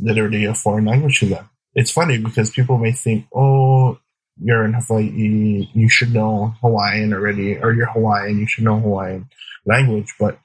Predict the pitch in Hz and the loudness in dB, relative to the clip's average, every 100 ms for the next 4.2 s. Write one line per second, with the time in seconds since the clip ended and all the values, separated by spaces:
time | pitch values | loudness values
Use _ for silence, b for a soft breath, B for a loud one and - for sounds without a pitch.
0 | _ _ _ 110 127 143 135 113 107 110 | _ _ _ 0 0 -2 0 0 0 -2
1 | 101 - - 101 98 - 110 131 135 131 | -4 -8 -4 -4 -2 -2 2 2 4 0
2 | 131 143 160 170 170 165 160 165 151 139 | 0 0 0 0 2 2 0 2 0 0
3 | 120 - 113 107 104 - 123 117 107 107 | -2 -2 -2 -2 -6 -2 0 0 -2 -2
4 | 101 | -4